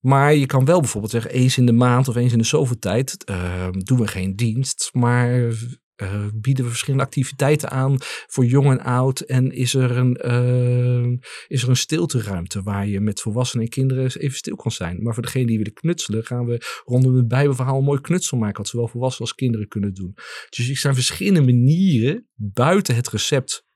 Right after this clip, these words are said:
zingen, preek, eh, zegen, collecte, mededelingen, ehm,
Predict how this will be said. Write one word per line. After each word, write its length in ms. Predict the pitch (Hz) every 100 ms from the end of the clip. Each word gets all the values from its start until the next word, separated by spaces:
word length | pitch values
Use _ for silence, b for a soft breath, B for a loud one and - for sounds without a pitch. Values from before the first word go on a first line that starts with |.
| _ _ _
zingen, 480 | - - 110 98 85 -
preek, 420 | 107 98 85 - _ _ _
eh, 140 | - 76
zegen, 460 | - 156 160 151 151 _ _
collecte, 420 | - 90 - - B B B -
mededelingen, 640 | 139 143 123 117 113 113 B B B _ -
ehm, 400 | 101 95 95